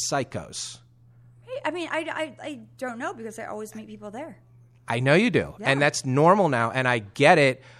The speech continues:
Speaker 1: but you'll get in the car with an Uber guy, and you don't know anything about that guy.
Speaker 2: No, I will tell you the last time I had somebody pick me up,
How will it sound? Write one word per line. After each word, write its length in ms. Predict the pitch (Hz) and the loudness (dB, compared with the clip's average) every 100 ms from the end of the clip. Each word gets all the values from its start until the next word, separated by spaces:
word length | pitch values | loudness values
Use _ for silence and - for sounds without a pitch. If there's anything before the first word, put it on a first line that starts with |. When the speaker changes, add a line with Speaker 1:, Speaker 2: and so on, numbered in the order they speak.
| - | -6
Speaker 1:
but 260 | 127 123 117 - _ - | 0 2 0 -10 _ -12
you'll 160 | 107 | -6
get 120 | 117 156 | -2 0
in 60 | |
the 80 | 165 | 0
car 240 | - 175 | 6 6
with 80 | 160 | 8
an 80 | 151 | 8
Uber 240 | 175 151 | 8 6
guy, 280 | 120 120 117 | 4 4 4
and 140 | 107 107 | 2 -2
you 60 | |
don't 100 | 120 | -2
know 80 | 123 | -2
anything 160 | 123 123 | -2 -2
about 220 | 120 113 | -2 -2
that 200 | 120 104 | -2 -4
guy. 260 | 92 - - | -10 -16 -14
Speaker 2:
No, 80 | 277 | -10
I 160 | - | -8
will 100 | 247 262 | -8 -8
tell 120 | 285 | -12
you 60 | |
the 80 | 247 | -12
last 360 | 226 220 233 233 | -8 -4 -4 -6
time 180 | 240 233 | -12 -10
I 60 | 226 | -10
had 420 | 214 208 196 208 | -8 -8 -8 -14
somebody 280 | 220 202 202 | -16 -14 -14
pick 200 | 208 208 | -16 -14
me 100 | |
up, 100 | 190 | -14